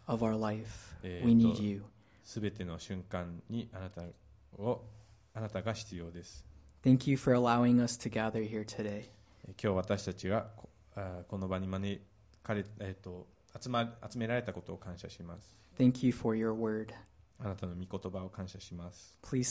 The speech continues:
Speaker 1: speak to us.
Speaker 2: えー、どうか私たちに、え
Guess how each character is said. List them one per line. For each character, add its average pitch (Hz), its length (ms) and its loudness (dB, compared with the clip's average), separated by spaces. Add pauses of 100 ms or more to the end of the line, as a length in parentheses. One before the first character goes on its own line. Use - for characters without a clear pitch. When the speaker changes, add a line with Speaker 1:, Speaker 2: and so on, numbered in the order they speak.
Speaker 1:
speak 117 200 0
to 110 220 -2
us. - 520 -8 (420)
Speaker 2:
え 87 480 -12
ー、 - 180 -20
ど 104 60 -4
う 92 60 -4
か 87 180 -6 (200)
私 95 280 -8
た 92 80 -6
ち - 140 -12
に、 104 200 -4 (120)
え - 340 -18